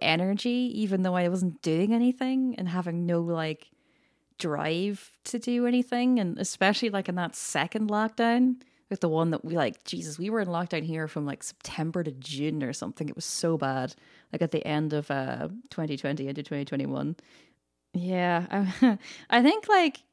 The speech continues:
watching this movie in, say, March or April of twenty twenty would have been very different than doing it in, like, January of twenty twenty-one,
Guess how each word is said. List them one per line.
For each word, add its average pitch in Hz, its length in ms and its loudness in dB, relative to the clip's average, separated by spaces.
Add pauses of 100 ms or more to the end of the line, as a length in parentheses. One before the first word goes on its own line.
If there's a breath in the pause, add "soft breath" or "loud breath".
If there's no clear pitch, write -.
watching 220 400 6
this 185 260 2
movie 180 520 4
in, 160 180 2
say, 151 560 2 (640)
March 180 420 4
or 175 220 0
April 175 420 2
of 208 80 -2
twenty 214 340 2
twenty 214 380 0
would 196 180 0
have 185 100 -2
been 170 180 2
very 165 260 4
different 156 460 -2
than 156 160 2
doing 147 320 0
it 139 100 -4
in, - 80 -6
like, 143 260 -8
January 147 640 0
of 139 120 -6
twenty 135 280 -4
twenty-one, 135 640 -4